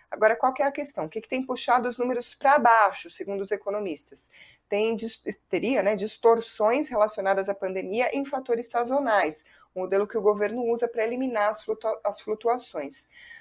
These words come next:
Só que a gente tem visto, por exemplo, demissões em massa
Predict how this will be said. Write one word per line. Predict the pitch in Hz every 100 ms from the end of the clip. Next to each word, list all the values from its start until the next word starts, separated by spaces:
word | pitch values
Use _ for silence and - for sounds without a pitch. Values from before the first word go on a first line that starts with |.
| _
Só | - - 233
que | 240
a | 277
gente | 294 277
tem | 277 254
visto, | 247 -
por | 262 233
exemplo, | 233 226 226 214
demissões | 214 214 - 202 202
em | 214 214
massa | 196 214 214 - 170